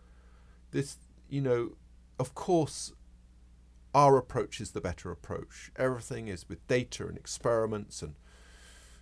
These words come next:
s-, very serious, very serious. Mm. This gentleman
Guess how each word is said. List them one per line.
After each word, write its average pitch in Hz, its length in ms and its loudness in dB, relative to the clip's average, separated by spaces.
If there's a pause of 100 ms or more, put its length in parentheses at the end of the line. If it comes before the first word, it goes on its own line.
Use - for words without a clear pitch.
s-, - 240 -6
very 151 240 6
serious, 90 800 2 (100)
very 117 240 -6
serious. 82 580 -14 (320)
Mm. 101 200 -6 (1700)
This 156 280 0
gentleman 104 800 -2